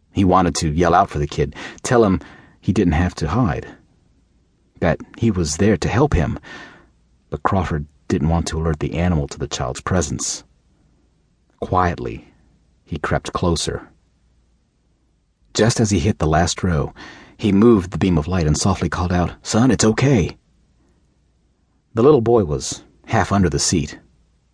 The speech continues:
His head moved back and forth. The sound, the snarling, it was close.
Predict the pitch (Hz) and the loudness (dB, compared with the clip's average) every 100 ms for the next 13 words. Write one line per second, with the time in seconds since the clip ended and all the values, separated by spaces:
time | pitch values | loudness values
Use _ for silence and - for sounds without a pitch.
0 | _ _ - 87 95 82 87 76 76 85 | _ _ -8 -2 0 2 0 -2 0 2
1 | 80 69 - 82 69 - - - - - | 2 -2 -2 -4 -4 -8 -20 -20 -20 -20
2 | _ _ _ _ - - 98 120 73 62 | _ _ _ _ -4 0 2 2 0 -4
3 | - _ _ _ _ _ _ _ - - | -12 _ _ _ _ _ _ _ -10 -4
4 | - 95 127 78 58 - _ _ _ _ | 0 2 2 0 -4 -12 _ _ _ _
5 | _ _ _ _ _ _ _ _ - - | _ _ _ _ _ _ _ _ -10 -6
6 | 78 - 92 80 - - | -4 -2 0 0 -2 -10